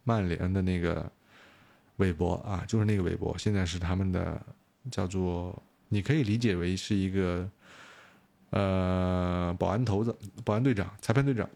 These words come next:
<laughs> 可以这么理解吧？他已经不工作了，不是在执行裁判的这个工作，而是进入了这个公司的管理层啊。他跟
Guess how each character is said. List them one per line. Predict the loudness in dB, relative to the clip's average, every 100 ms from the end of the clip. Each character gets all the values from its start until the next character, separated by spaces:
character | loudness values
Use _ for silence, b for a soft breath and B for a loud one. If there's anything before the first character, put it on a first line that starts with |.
| -10
<laughs> | -10 -6
可 | 0
以 | 2
这 | 2
么 |
理 | 0 0
解 | 0
吧？ | -2 -2
他 | 0
已 | 0
经 | 0 0 0 -2
不 | -2
工 | 0 0
作 | 2 0
了， | -2
不 | -4
是 | -2 0 0
在 | 2 0
执 | 0 -2
行 | 0 -2
裁 | -4 -4
判 | 0 0
的 | 0 0
这 | 0
个 | -2
工 | 0 0
作， | 0 -2 B B B B -8
而 | -4
是 | -2
进 | 0 0
入 | 0
了 |
这 | 0
个 | 0
公 | 0 0
司 |
的 | 0
管 | 0 0
理 | 0
层 | 0 0 -2 -4
啊。 | -8 -8 -8 _ B B B
他 | -4 0 2
跟 | 2 2 2 2